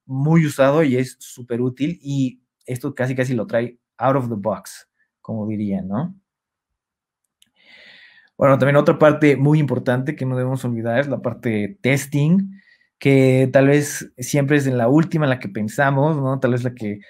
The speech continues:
a veces nos da más flojerita pensar, pero es muy importante. Y la verdad es que también nos, nos ofrece Click este objeto de acá que nos permite hacer test de forma mucho más sencilla, ¿no?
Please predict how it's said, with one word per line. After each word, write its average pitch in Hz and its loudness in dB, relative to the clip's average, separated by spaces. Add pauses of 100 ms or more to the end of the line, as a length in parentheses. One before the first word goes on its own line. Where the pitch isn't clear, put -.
(120)
a 110 -6
veces 127 -4
nos 123 -6
da 123 0
más 120 0
flojerita 117 -4
pensar, 117 -2
pero 165 4
es 123 -4
muy 123 -2
importante. 120 -6 (800)
Y 160 2
la 147 6
verdad 147 8
es 165 -2
que 156 -4
también 139 -2
nos, 143 -8
nos 120 -6
ofrece 127 -6 (320)
Click - -10 (680)
este 143 0
objeto 131 -4
de 127 2
acá 123 -2 (280)
que 131 2
nos 131 -2
permite 143 0
hacer 131 -2
test 143 -2
de 135 -4
forma 135 -4
mucho 127 -4
más 113 -4
sencilla, 113 -8
¿no? 170 -10